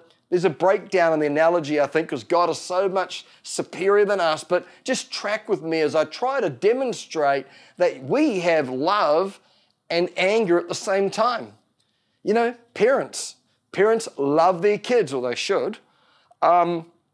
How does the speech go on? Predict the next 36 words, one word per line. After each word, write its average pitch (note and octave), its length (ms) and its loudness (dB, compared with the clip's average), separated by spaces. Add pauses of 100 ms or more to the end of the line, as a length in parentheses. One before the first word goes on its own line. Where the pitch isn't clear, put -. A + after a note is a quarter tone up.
(140)
I D3+ 100 4
love G3+ 320 2
my A3 220 2
kids. A#3 500 -2 (880)
But F3+ 160 2
I A3 160 2
think A#3+ 240 -2
every A#3 320 2
kid F#3 240 2
is F#3 120 0
probably A3+ 340 -2
told F#3+ 260 0
a F#3+ 60 2
lie A3 380 2
in C#3+ 120 -2
their C#3 160 0
life. B2 520 -4 (1120)
What A3 140 2
does C4+ 120 0
a C#4+ 60 -2
parent G3 420 -2
do A#3 140 0
when G#3 100 2
they D3+ 140 2
love G3+ 420 2
their G#3+ 140 -2
child? F3+ 420 2
They C#3 160 2
just D#3+ 280 -12
adore G#3 500 2
their G3 160 4
child. D3+ 380 0
They've C#3 100 0
nurtured G#3 560 -2
their F3 80 2
child, E3 400 0